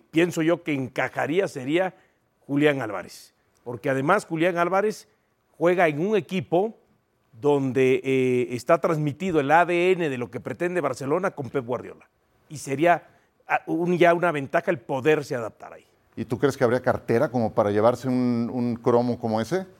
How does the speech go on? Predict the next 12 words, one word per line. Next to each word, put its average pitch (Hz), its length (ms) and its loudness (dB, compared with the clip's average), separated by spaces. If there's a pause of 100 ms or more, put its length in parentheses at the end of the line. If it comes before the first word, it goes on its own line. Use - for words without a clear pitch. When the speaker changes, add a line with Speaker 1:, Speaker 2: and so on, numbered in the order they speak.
(180)
Speaker 1:
Eh, 165 160 -4
yo, 180 220 4
de, 170 260 -2
de 147 140 0
todos 240 260 4
los 196 140 -2
que 185 100 4
pienso, 208 380 0
sería 160 340 2
el 190 100 2
más 147 220 -4
costoso, 190 580 -2